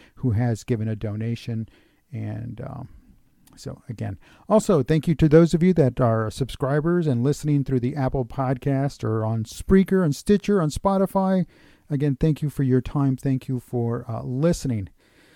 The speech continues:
So, that pretty much takes care of the administrative stuff. We have a couple of things at the ve-, very end of the, uh,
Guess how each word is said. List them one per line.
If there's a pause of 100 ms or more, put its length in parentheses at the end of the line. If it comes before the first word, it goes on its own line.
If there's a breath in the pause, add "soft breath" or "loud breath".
(160 soft breath)
So, (460 loud breath)
that
pretty
much
takes
care
of
the
administrative
stuff.
We
have
a
couple
of
things
at
the
ve-,
very
end
of
the,
uh,